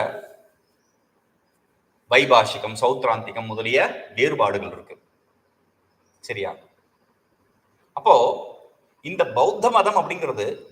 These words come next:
புத்தரால் தொடங்கப்பட்டது இல்ல, புத்தருடைய அனுயாயிகள், அவரை கடைபிடிப்பவர்கள் தொடங்கியது அப்படின்னு சொல்லி சொல்றதுக்கு காரணம் என்னன்னா, புத்தருக்கு பின்னாடி, புத்தர் மறைந்த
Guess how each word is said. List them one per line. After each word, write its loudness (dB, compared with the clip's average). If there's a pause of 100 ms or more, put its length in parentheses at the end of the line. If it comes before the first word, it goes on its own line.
(140)
புத்தரால் 6
தொடங்கப்பட்டது -2
இல்ல, -6 (140)
புத்தருடைய -6
அனுயாயிகள், 0
அவரை -2
கடைபிடிப்பவர்கள் -2
தொடங்கியது -2
அப்படின்னு -10
சொல்லி -14
சொல்றதுக்கு -8
காரணம் 2
என்னன்னா, -10 (640)
புத்தருக்கு -2 (340)
பின்னாடி, 0 (140)
புத்தர் -4
மறைந்த 0